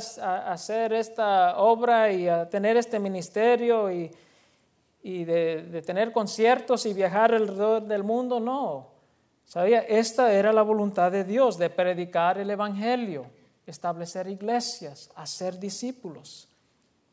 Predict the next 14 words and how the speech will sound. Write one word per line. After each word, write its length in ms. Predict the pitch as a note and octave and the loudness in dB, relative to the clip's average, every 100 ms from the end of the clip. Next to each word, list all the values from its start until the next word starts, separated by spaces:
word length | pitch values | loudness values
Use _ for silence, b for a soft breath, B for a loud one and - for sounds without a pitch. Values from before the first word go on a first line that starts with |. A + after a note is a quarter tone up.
| _ _ _ _ _ | _ _ _ _ _
Y 60 | F3 | -16
dice, 300 | D3+ - F3+ | -10 -8 -6
"No, 180 | G#3+ G#3 | -4 -4
nosotros 560 | F3 - F#3 G#3+ G#3 | -4 -4 -4 -4 -4
deseamos 640 | F#3+ F3 G3 F#3 G3+ G3+ | -6 -8 -4 -2 -2 -4
hacer 520 | F#3 F3 F3 F3+ F#3 A#4 | -8 -6 0 0 0 -6
esto". 480 | B3+ F3 F3 - C#3+ | -2 -2 -4 -12 -12
Nosotros, 640 | D3+ D3 F#3 F#3+ A3 G#3+ - | -10 0 0 2 -2 -4 -6
dice, 300 | E3+ G#3+ F3+ | -4 -2 -2
se 100 | F#3 | -4
entregaron 680 | E3+ E3 D#3+ F#3 G#3 G3+ | -2 0 6 6 6 0
primeramente 880 | F3 E3 D#3+ F3 F#3 F3+ F#3 F3+ E3+ | -8 -8 -4 -4 -4 -4 -8 -6 -6
al 80 | D#3+ | -6
Señor. 520 | D#3+ D3 D#3+ F#3+ - | -8 -12 -10 -12 -14